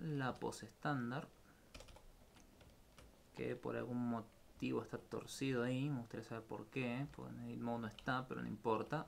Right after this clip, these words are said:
no afecta al ejemplo. Vertex groups. Para esto voy a eliminar todos los pesos que hice manualmente, porque no los voy a hacer todos de vueltas, pero me va a ayudar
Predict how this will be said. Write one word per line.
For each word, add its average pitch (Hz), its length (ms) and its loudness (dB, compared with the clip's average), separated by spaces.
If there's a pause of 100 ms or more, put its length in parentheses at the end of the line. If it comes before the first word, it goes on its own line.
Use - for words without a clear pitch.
no 190 100 0
afecta - 480 -4
al 127 120 -2
ejemplo. 92 460 -4 (2250)
Vertex 202 420 6
groups. - 520 4 (2500)
Para 147 160 8
esto 165 640 6 (220)
voy 135 140 2
a 131 60 6
eliminar 123 420 6
todos 135 300 8
los 113 560 2
pesos 127 300 2
que 113 280 0
hice 117 220 -2
manualmente, 143 560 6
porque 117 200 6
no 113 200 6
los 113 100 0
voy 113 120 2
a - 20 -2
hacer 113 140 0
todos 120 160 6
de 131 60 8
vueltas, 160 380 6
pero 117 260 2 (140)
me 113 140 0
va 123 260 4
a 147 100 6
ayudar 123 460 0